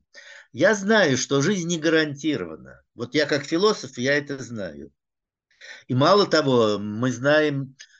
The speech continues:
э, цивилизации, которые исчезли, да? Целые цивилизации исчезли, да? Поэтому я прекрасно понимаю, что жизнь не гарантирована, и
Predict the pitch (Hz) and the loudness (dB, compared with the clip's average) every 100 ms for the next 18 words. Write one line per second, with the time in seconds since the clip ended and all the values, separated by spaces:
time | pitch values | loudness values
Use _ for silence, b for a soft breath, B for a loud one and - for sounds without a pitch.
0 | - 117 - 139 139 139 120 160 165 160 | -8 -6 -4 -4 -2 0 2 0 0 -4
1 | 151 147 156 151 135 - 156 185 127 92 | -4 -4 -2 -2 -4 -6 -6 -6 -10 -16
2 | 78 _ _ _ - 139 90 - _ _ | -18 _ _ _ -8 -6 -6 -12 _ _
3 | - 175 208 - 180 175 165 175 208 - | -4 -2 -2 -4 -4 -2 -2 0 -2 -2
4 | 151 131 - 123 90 85 82 _ _ _ | -4 -4 -6 -6 -8 -12 -14 _ _ _
5 | _ _ - 143 B - 143 165 143 135 | _ _ -6 -6 B -4 0 0 0 -4
6 | 127 B B - 107 117 117 - 160 160 | -4 B B -8 -2 0 0 -2 -2 2
7 | 165 175 202 208 190 196 185 131 127 - | 0 0 -4 -6 -6 -2 0 2 -2 -6
8 | 147 135 127 - _ B B 117 143 131 | -4 -2 -2 -6 _ B B -2 -2 0
9 | 139 131 143 160 143 185 175 156 147 143 | -2 0 0 0 -4 -6 -4 -4 -4 -4
10 | 139 135 123 | -2 -4 -6